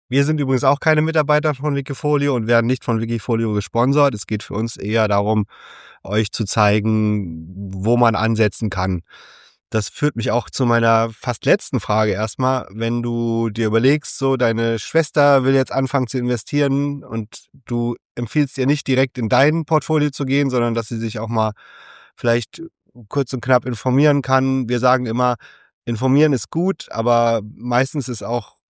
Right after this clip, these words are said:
gut, selber zu investieren, nachdem man sich, ähm, informiert hat. Also nicht sofort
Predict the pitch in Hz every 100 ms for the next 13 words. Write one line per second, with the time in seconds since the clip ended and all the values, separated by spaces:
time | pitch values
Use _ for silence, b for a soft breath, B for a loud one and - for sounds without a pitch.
0 | - 143 139 - - 127 139 147 135 135
1 | 135 117 123 - - 160 170 175 170 151
2 | 143 - 147 147 139 139 - - 131 131
3 | 131 131 117 131 135 135 - 139 101 104
4 | 110 117 - - 120 120 - -